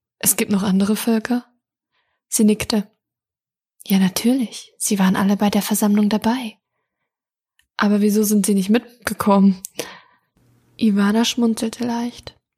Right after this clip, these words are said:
„Weil sie nicht die sind, die wir brauchen.“ Während sie sprach, ritten sie in einer langsamen Geschwindigkeit den Waldweg entlang. Seleit an der Spitze. „Ivi,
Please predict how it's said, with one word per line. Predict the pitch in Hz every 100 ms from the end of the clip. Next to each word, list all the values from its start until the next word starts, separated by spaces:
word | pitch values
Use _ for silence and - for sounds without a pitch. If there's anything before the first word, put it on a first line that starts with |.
| _ _ _ - _ _ _ _
„Weil | - 220
sie | 208 214
nicht | 208 208 -
die | 220 214
sind, | 214 214 214 - -
die | 220
wir | 220
brauchen.“ | 220 254 269 214 - 262 - _ _ _ _ _ _ _ _
Während | - 214 214
sie | 226
sprach, | - - 240 233 240 - - - - _ _ -
ritten | - 240
sie | 240
in | 233
einer | 226 226
langsamen | 240 247 226 220 214
Geschwindigkeit | 214 - 214 208 - 214 202
den | 214 214
Waldweg | 202 202 - 208 233
entlang. | 208 226 220 214 - _ _ _ _ _
Seleit | - - 202 196 202
an |
der | 214
Spitze. | 220 - 233 - 220 220 _ _ _ _ _ _ _ _ _ _ _ _ _ _ -
„Ivi, | - 233 220